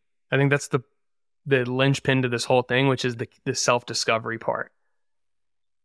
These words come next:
Can we go, go deeper into, like, how do you effectively do that and why is that so important? 'Cause I don't, I think the self-discovery part of what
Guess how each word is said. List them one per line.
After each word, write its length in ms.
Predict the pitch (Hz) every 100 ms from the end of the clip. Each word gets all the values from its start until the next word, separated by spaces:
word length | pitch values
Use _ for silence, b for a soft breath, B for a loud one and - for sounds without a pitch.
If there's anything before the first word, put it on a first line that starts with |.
| _ _ -
Can 160 | 147
we 100 | 151
go, 160 | 170 175
go 260 | 139 165
deeper 320 | 202 196 202 185
into, 220 | 165 160
like, 220 | 151 127 - _ _ 151 143 _ 147 _ -
how 260 | - 160
do 80 | 185
you 140 | 190 156
effectively 580 | - 151 147 147 123
do 160 | 120 123
that 120 | 127
and 100 | 117
why 180 | 113 117
is 100 | 120
that 140 | 120 120
so 220 | 127 117
important? 400 | 113 123 120 110
'Cause 100 | 139
I 60 |
don't, 180 | 135 147 -
I 100 | 139
think 380 | - 147 139 - _ _ _ _ _ _ _ _
the 80 | 135
self-discovery 720 | - 147 - 139 127 123 139
part 300 | - 131 131
of 100 | 127
what 200 | 127 120